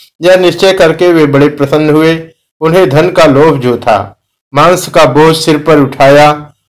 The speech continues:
और छावनी की ओर चल दिए। उधर पांडवों ने भी दुर्योधन का पता लगाने के लिए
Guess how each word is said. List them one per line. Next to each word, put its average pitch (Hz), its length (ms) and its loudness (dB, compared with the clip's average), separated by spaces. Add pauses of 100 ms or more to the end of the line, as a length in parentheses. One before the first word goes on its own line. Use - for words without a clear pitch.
और 165 220 0
छावनी 151 500 0
की 156 200 -2
ओर 110 340 -6
चल 147 180 0
दिए। 98 340 -8 (340)
उधर 165 240 0
पांडवों 165 500 0
ने 175 160 0
भी 156 180 -2
दुर्योधन 143 580 0
का 156 140 0
पता 147 340 -2
लगाने 135 440 0
के 156 180 -4
लिए 110 380 -4